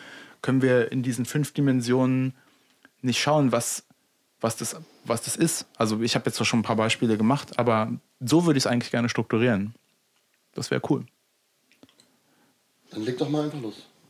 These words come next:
Speaker 1: Ähm, ja, vielleicht machen wir das ja auch sogar zusammen. Also ich finde, ähm, ja.
Speaker 2: Nee, jetzt, das war jetzt, jetzt, jetzt, da war jetzt ein kleines Würmchen drin, da war jetzt der berühmte Wurm.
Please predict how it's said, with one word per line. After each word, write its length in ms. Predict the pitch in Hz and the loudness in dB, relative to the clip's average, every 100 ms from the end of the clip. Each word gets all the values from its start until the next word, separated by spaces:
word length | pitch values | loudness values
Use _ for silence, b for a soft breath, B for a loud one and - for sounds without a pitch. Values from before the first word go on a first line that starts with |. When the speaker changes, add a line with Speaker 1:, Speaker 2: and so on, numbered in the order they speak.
| _ _ _ _ - - b b b b - | _ _ _ _ -20 -20 b b b b -4
Speaker 1:
Ähm, 280 | 104 101 104 | 0 0 0
ja, 100 | 104 | 0
vielleicht 260 | 107 107 123 | 0 0 2
machen 140 | 131 | 4
wir 80 | 127 | 4
das 120 | 113 | 2
ja 100 | 117 | -2
auch 80 | 113 | -2
sogar 220 | 117 113 | -2 -2
zusammen. 300 | - 131 110 B B | 0 0 0 B B
Also 160 | 135 156 | 0 2
ich 140 | 180 | 2
finde, 360 | - 165 151 143 - - | 2 4 4 0 -4 -2
ähm, 500 | 131 135 139 135 - - _ _ _ _ _ _ _ _ _ | 0 2 4 2 0 -10 _ _ _ _ _ _ _ _ _
ja. 160 | 156 - _ _ _ _ _ _ _ _ _ _ _ _ | -4 -4 _ _ _ _ _ _ _ _ _ _ _ _
Speaker 2:
Nee, 140 | 160 170 | -4 2
jetzt, 280 | 147 147 147 | 4 4 4
das 80 | 160 | 6
war 120 | 165 | 6
jetzt, 140 | 165 | 8
jetzt, 320 | 180 220 170 214 | 6 6 4 4
jetzt, 240 | 151 160 | 4 6
da 80 | 160 | 6
war 120 | 175 | 6
jetzt 120 | 175 | 4
ein 60 | 165 | 4
kleines 240 | 160 151 | 4 6
Würmchen 320 | 151 180 160 | 6 6 6
drin, 240 | 143 139 196 | 6 8 6
da 80 | 135 | 6
war 80 | |
jetzt 100 | 135 151 | 6 6
der 80 | |
berühmte 420 | 139 135 139 156 135 | 6 6 6 6 6
Wurm. 140 | 165 | 4